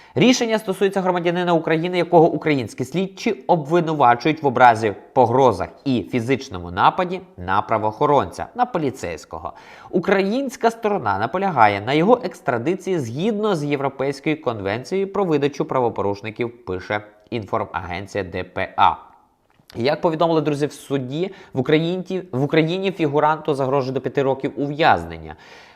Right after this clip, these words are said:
Однак він побоюється, що на батьківщині його призовуть на військову службу і йому наймовірніше доведеться воювати.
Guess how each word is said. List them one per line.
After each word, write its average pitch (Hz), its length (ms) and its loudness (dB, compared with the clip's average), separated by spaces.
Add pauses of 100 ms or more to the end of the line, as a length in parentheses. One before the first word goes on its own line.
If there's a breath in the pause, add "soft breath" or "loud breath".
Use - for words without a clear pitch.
(160)
Однак 120 520 4
він 175 140 -2
побоюється, 147 680 4
що - 180 -2
на 113 80 -2
батьківщині 135 680 -2
його 180 200 0
призовуть 156 420 -2
на 170 80 -6
військову 135 320 -4
службу 104 540 -4
і 226 180 -2
йому 175 340 -2
наймовірніше 175 1120 -2
доведеться 135 560 0
воювати. 131 840 0